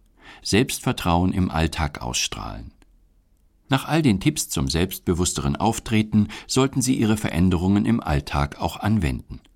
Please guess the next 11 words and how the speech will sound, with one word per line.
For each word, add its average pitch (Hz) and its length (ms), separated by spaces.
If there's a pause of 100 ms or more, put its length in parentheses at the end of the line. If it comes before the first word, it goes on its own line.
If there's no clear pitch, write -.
(600)
In 110 140
diesem 160 260
Kapitel 147 460
zeigen 98 400
wir 117 80
Ihnen, 147 340 (240)
wie 117 120
Sie 120 100
das 92 220
erfolgreich 76 720
bewältigen 98 640